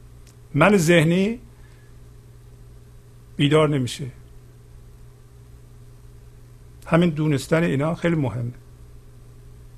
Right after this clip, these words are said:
که در شما اون اصل شما، اون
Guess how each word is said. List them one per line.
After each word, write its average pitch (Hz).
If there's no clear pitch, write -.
که 127
در 135
شما 135
اون 170
اصل -
شما، 110
اون 135